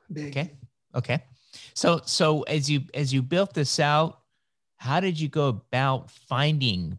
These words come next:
Speaker 2: people? Because you're competing with Facebook, you're competing with the big guys, and there you are, a new startup, you know, trying to tra-, attract ca-,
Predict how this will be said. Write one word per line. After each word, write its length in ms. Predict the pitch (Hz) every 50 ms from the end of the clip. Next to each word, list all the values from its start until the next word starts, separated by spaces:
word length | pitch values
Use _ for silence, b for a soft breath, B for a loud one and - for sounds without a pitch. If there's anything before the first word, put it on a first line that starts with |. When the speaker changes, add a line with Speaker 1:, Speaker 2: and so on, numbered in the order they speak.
| _ -
Speaker 2:
people? 320 | - - 127 120 - 123
Because 400 | 104 120 127 117 - 131 110 -
you're 100 | 196 233
competing 720 | 254 - 220 160 120 - - - 180 226 254 220 147 107
with 280 | 107 110 110 - - -
Facebook, 580 | - 120 139 151 156 - - 190 202 220 - - b b b b b -
you're 140 | 123 120 113
competing 460 | - 120 104 - 143 147 156 160 151
with 240 | 139 123 120 117 -
the 100 | - 104
big 360 | 90 - - 180 196 180 147
guys, 680 | - 120 107 90 90 92 107 139 175 175 - - - - b b b b b b b b _ _ _ -
and 220 | - 131 127 135
there 140 | 147 156 180
you 260 | 190 180 175 170 160
are, 360 | 151 151 147 147 147 147 - - - -
a 120 | - 110 110
new 200 | 117 139 156 160
startup, 540 | 156 - - - 143 127 120 120 120 - - - _ - _ _ _ _ _ _ _ _ _ _ _ _ _ _ _ _ _ _ _ _ _
you 140 | - 131 131
know, 40 | 127
trying 320 | 117 - 131 127 135 139
to 100 | 127 117
tra-, 260 | 101 - - - - - -
attract 600 | - 113 117 117 - - 135 120 120 120 - - -
ca-, 160 | 156 147